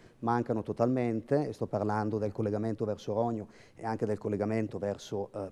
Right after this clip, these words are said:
Pisogne, e quindi l'interazione fra tutte queste cose, senza dimenticare anche il turismo, eh, agricolo e montano, nel senso con, eh, l'incentivazione di tutte le strutture alberghiere, mm,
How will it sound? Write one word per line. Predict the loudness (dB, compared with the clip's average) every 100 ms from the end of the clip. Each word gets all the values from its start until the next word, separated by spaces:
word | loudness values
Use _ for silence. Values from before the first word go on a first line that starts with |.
| -2
Pisogne, | 2 2 0 0 0 0 -8 -20 _ _ -16
e | -4
quindi | 0 0 2 0
l'interazione | 2 0 0 -2 0 2 2 0 -6 -20 -6
fra | -2
tutte | 0 2
queste | 2 2 0
cose, | 0 0 2 2 2 -2
senza | -2 -2 2
dimenticare | 0 0 0 -2 0 2 2
anche | 0 -2 -2 2
il | 2 2 -8
turismo, | -4 -2 0 2 2 2 -2 -16 -12
eh, | -4 -2
agricolo | 0 2 0 0 2 4 4
e | 2
montano, | 0 -2 -2 0 2 2 2
nel | 0 -2
senso | -2 -2 -2
con, | -2 -2 0 0 0
eh, | 0 -2 -2
l'incentivazione | -2 0 -2 0 2 2 0 0 0
di | 0 0 0 -2
tutte | -10 -2 -2
le | 0 -4
strutture | -4 -8 -6 -2 0 0 -2 -18 -10
alberghiere, | -2 0 0 2 2 2 2 0
mm, | -4